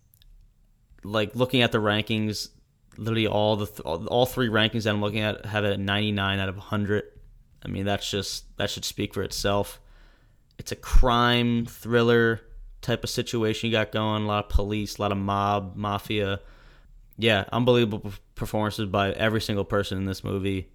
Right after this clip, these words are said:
especially Jack Nicholson and, and Leonardo DiCaprio, and another Martin Scorsese film that just hits the nail on the head. He loves Leonardo DiCaprio, and he loves making insanely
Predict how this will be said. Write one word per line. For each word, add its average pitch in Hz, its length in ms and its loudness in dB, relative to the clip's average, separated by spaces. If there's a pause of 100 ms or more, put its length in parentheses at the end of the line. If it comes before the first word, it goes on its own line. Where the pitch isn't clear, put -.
(200)
especially 101 800 -2
Jack 95 300 -2
Nicholson 95 540 -4
and, 90 160 -6 (300)
and 107 80 -6
Leonardo 95 360 -2
DiCaprio, 95 800 -2 (600)
and 92 320 -4
another 104 280 -2
Martin 104 280 0
Scorsese 101 540 -2
film 101 380 -2
that 92 360 -4 (520)
just - 340 0 (140)
hits - 180 -2
the 120 60 -2
nail 107 160 2
on 104 80 0
the 98 60 -2
head. 98 440 -4
He 107 100 -6
loves 101 240 -2
Leonardo 101 340 0
DiCaprio, 98 640 -2
and 92 220 -8 (380)
he 110 100 -4
loves 104 160 2
making 107 320 0
insanely 101 920 -2